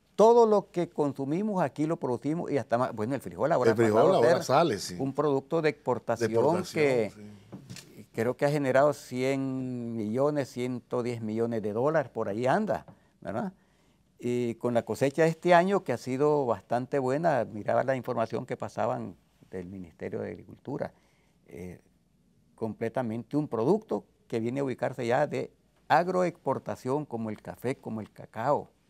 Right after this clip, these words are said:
Speaker 1: ¿verdad? Y el maíz, todo lo que consumimos aquí lo producimos, eh,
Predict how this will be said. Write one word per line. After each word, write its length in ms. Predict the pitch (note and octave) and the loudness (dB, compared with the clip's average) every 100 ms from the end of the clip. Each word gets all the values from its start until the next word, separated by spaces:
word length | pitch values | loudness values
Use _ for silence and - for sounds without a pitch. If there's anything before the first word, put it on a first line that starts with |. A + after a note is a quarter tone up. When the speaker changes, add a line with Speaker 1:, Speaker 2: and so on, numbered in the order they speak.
| _ | _
Speaker 1:
¿verdad? 300 | - G2+ C#3+ - _ _ _ _ _ _ _ - | -16 -12 -12 -14 _ _ _ _ _ _ _ -8
Y 440 | B2+ C#3+ C#3+ A2 - - | -2 2 2 -2 -8 0
el 160 | C#3+ | 2
maíz, 480 | C3+ C#3 A#3+ - - _ | 6 6 6 2 -4 _
todo 300 | - A2+ A2+ | 0 2 4
lo 180 | C3 C#3 | 2 0
que 380 | C#3 C3 B2 A#2 | 0 2 2 0
consumimos 640 | A#2+ A2+ A2 A#2 F3 G#3 E3+ | -2 -4 -4 -2 -2 -2 -4
aquí 540 | - - B2 E3 G3 - _ _ _ _ - | -4 -8 -4 -4 -4 -8 _ _ _ _ -10
lo 140 | A2 | -8
producimos, 600 | G#2+ F2+ E2+ C3+ E3 F#3 F#3 _ _ - - _ _ _ _ | -6 -8 -6 -4 -2 -4 -8 _ _ -20 -20 _ _ _ _
eh, 800 | A2 A2 A2 A2 G#2 G2+ F#2+ - | -4 0 2 2 2 -2 -6 -10